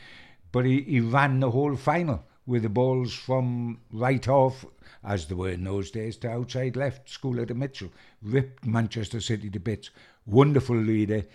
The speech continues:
wonderful player that won the, the First Division title with Portsmouth. It's called First Division then, not Premier League, and it was Portsmouth, for goodness sake, who were a great force in those days.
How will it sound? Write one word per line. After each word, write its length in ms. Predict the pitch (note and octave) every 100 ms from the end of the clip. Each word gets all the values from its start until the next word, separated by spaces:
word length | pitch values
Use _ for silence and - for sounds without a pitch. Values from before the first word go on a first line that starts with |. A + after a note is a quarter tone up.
| - _ -
wonderful 560 | G#2 C#3+ C3 F2 A2 G2+
player 320 | A2+ A2 A2
that 180 | G#2 G#2+
won 320 | C3+ G#3 F3
the, 100 | A2
the 260 | G2+ - A#2
First 260 | D#3 D3+
Division 340 | A#2+ B2 G2+ F2
title 320 | D3+ F#3+ G2
with 200 | G2 G2
Portsmouth. 520 | F#3 F#3 G#2+ F#2 E2+ - - - -
It's 180 | C3+ C3
called 360 | - - F#3+ D3+
First 240 | D#3 C#3
Division 340 | B2 F3 C#3 G2
then, 280 | G2 D3
not 240 | B2+ D#3 -
Premier 300 | C3+ B2+ G#2
League, 240 | A2 C3+
and 80 | B2
it 80 | C3+
was 160 | C#3
Portsmouth, 600 | - F3 B3+ - D#3+ B2 -
for 120 | G2+
goodness 360 | G#2 G2+ G2+
sake, 240 | A2+ G#2+ G#2+
who 140 | B2+
were 340 | B2+ B2+ A#2+ A2+
a 40 |
great 320 | A2 E3 C3+
force 380 | - D3+ D3+ -
in 60 | F#2+
those 180 | E2
days. 160 | F2+